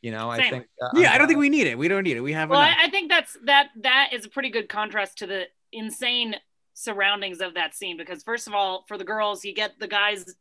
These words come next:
Speaker 2: butts and, you know, okay, that's nice or whatever. And then you've got
Speaker 1: <laughs>
Speaker 2: an insane amount of penises that aren't really that attractive. And I don't really like that scene either. I'm kinda like, "Can you get off this beach really
Speaker 3: Sausage
Speaker 2: fast?
Speaker 3: factory.
Speaker 2: Like, just,
Speaker 1: Yeah, no
Speaker 2: let's
Speaker 1: one
Speaker 2: just
Speaker 1: wants
Speaker 2: go.
Speaker 1: to see those penises.
Speaker 2: Let's just go.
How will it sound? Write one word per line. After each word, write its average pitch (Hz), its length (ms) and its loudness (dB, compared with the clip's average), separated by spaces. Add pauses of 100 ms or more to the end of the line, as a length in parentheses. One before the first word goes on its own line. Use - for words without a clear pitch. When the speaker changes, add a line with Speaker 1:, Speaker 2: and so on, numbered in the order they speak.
(120)
Speaker 2:
butts 180 480 -10 (380)
and, 202 280 -2
you 220 100 -6
know, 180 180 -6
okay, 208 180 -8
that's 185 260 -12
nice 165 260 -14
or 190 80 -10
whatever. 165 260 -12 (240)
And 240 120 -2
then 302 160 4
you've 285 140 2
got 247 260 6 (560)
Speaker 1:
<laughs> - 580 -14
Speaker 2:
an 240 200 2
insane 320 480 2
amount 311 200 4
of 233 60 -6
penises 262 540 0
that 226 200 0 (440)
aren't 339 240 6
really 294 200 4
that 240 160 4
attractive. 240 480 2
And 233 80 2
I 294 120 6
don't 539 200 4
really 277 200 4
like 240 180 2
that 240 180 2
scene 254 180 -2
either. 359 180 4
I'm 262 160 4
kinda 339 160 2
like, 311 200 2
"Can 294 140 0
you 277 80 0
get 285 100 4
off 339 180 4
this 330 160 -8
beach 269 380 -4
really 165 160 4
Speaker 3:
Sausage - 180 -2
Speaker 2:
fast? 208 280 2
Speaker 3:
factory. 110 160 -8
Speaker 2:
Like, 117 80 -12
just, 190 140 -2
Speaker 1:
Yeah, 151 60 -6
no 170 100 4
Speaker 2:
let's 208 100 6
Speaker 1:
one 233 100 2
Speaker 2:
just 202 80 -4
Speaker 1:
wants 185 180 -2
Speaker 2:
go. 180 80 -6
Speaker 1:
to 160 60 -8
see 165 200 -6
those 127 300 0
penises. 117 180 -6
Speaker 2:
Let's 269 180 2
just - 220 -4
go. 156 300 -10